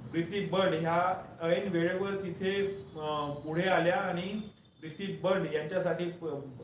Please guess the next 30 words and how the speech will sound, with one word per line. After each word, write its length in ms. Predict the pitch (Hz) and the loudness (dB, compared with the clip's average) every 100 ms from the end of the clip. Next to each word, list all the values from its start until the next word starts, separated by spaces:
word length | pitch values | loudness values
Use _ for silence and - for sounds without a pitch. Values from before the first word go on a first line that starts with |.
| - | -10
प्रहारचे 420 | 139 143 165 170 170 | -8 -2 -2 -2 0
बच्चू 340 | 160 151 175 | 0 0 -4
कडू 280 | 170 180 175 - - - 156 | 0 2 2 0 -10 -12 -4
यांनी 260 | 151 185 | -2 -2
सुद्धा 260 | 175 170 180 | -4 0 0
त्यांना 500 | 180 175 175 180 185 - - 143 | 2 0 0 0 -2 -4 -12 -8
जाहीर 260 | 151 165 - | -2 -2 0
पाठिंबा 420 | 160 - 170 180 | 0 0 2 2
दिला 220 | 170 170 | 4 2
होता, 320 | 170 170 180 | 2 2 0
त्यांच्यासाठी 580 | 175 156 170 170 - 170 | 0 0 0 0 -2 -2
जाहीर 300 | 156 143 170 | -2 0 0
सभा 320 | - - 175 | -2 -2 2
घेतली 300 | 170 170 175 | 2 2 2
होती, 540 | 170 160 180 185 180 - - - - - | 2 2 -2 -6 -6 -10 -18 -20 -12 -2
परंतु 400 | 165 185 196 202 | 0 0 -2 2
त्याचा 400 | 170 156 196 185 | 4 4 2 0
फायदा 260 | - - 175 | 0 0 0
पण 180 | 175 170 | 0 -2
तिथे 120 | 175 | -2
झालेला 400 | 165 151 160 175 | -2 0 4 4
दिसत 380 | 165 - 170 - | 2 -2 -4 -2
नाही. 260 | 156 170 | -4 -2
प्रीती 320 | 170 156 143 165 | -4 -6 -4 -4
बंड 300 | 147 160 160 | 2 2 2
यांचा 260 | 151 165 | -2 -4
सुद्धा 300 | 156 147 151 | -6 -6 -6
तिथे 200 | 151 160 | -6 -8
पराभव 420 | 156 139 135 151 | -6 -4 -2 -2
झाला. 480 | 151 147 165 175 - | -2 0 0 -2 -6